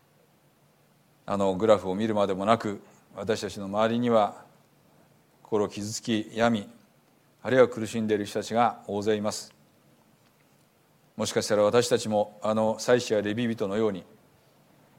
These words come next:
自分には何もできないから、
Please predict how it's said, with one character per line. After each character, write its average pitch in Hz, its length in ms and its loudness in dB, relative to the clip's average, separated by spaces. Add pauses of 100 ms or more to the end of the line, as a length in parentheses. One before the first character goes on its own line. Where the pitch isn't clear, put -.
(640)
自 104 140 -6
分 104 160 -4
に 110 100 0
は 101 120 2
何 98 180 0
も 117 120 2
で 113 120 2
き 131 80 -4
な 135 100 8
い 113 60 2
か 101 100 4
ら、 87 260 0